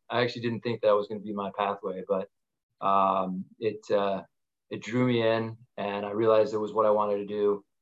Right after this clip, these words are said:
Being in Africa, I realized that teaching and education was, I loved it. I really did love it. I, and more, most importantly, I loved the, the close connection with the kids.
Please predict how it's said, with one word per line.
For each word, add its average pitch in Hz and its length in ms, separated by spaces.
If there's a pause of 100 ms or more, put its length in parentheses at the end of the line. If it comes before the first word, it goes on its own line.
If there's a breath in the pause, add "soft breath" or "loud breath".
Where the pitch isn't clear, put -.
(120)
Being 165 240
in 135 100
Africa, 131 420
I 110 100
realized 117 400
that 104 180 (160)
teaching 120 640
and 110 140
education 113 680
was, 101 520 (320)
I 107 100
loved 110 340
it. - 160
I 104 60
really 104 260
did 104 160
love 92 220
it. 104 60
I, 123 260 (380 loud breath)
and 127 80
more, 139 240
most 151 240
importantly, 127 400
I 110 60
loved 110 420 (400)
the, 107 280
the 110 80
close 123 320
connection 107 460
with 101 120
the 101 80
kids. 104 640